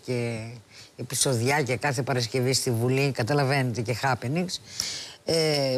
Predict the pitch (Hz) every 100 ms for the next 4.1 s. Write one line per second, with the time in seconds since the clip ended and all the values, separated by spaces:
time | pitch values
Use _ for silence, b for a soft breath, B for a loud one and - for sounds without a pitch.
0 | 165 220 196 180 180 196 160 160 147 147
1 | 160 170 - 143 131 123 139 120 - 139
2 | 139 202 180 - 139 127 143 156 170 151
3 | 131 123 131 127 113 110 117 156 185 233
4 | 262